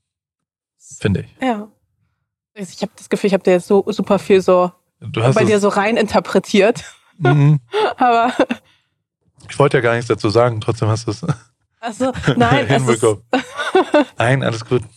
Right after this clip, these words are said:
Speaker 1: Aber der, also es gibt natürlich kein richtig falsch. Ich, ist mit großem Abstand die größte Frage, die ich, die ich auf Insta D M gestellt krieg, ist genau das, „Wie kriegst du das hin, Privatleben und Berufsleben?“
Speaker 2: Ja.
Speaker 1: Und die Antwort ist immer, „Ja, weil Privatleben privat ist.“ So.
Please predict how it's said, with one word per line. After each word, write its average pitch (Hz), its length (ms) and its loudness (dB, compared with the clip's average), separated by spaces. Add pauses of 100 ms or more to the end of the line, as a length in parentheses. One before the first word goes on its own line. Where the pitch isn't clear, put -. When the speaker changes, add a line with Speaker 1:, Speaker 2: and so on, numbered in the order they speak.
(200)
Speaker 1:
Aber 120 160 2
der, 117 300 0
also 117 160 0
es - 80 -12
gibt - 160 -2
natürlich 117 300 -4
kein 120 200 -2
richtig 117 300 -2
falsch. 120 240 0
Ich, 117 120 -6 (920)
ist 110 140 0
mit 110 120 0
großem 131 220 2
Abstand 113 280 -2
die 110 220 -4
größte 120 440 0
Frage, 120 340 -2
die 107 80 -4
ich, - 180 -12
die 110 120 -10
ich - 180 -6
auf - 100 -20
Insta 110 300 -4
D 110 160 -2
M 107 420 -2
gestellt 107 420 -4
krieg, - 300 -4 (1000)
ist 120 140 -12
genau 110 200 -2
das, 113 300 -2
„Wie 110 60 -4
kriegst - 280 -2
du 120 100 0
das 117 200 0
hin, 123 220 2
Privatleben 117 600 0
und 110 120 -4
Berufsleben?“ 127 520 2
Speaker 2:
Ja. 123 40 0
Speaker 1:
Und 110 100 -2
die 117 80 0
Antwort 113 260 0
ist 110 100 -4
immer, 117 200 -2
„Ja, 110 240 -2
weil 104 120 -2
Privatleben 107 500 -2
privat 90 300 -4
ist.“ - 120 -20
So. 104 220 -2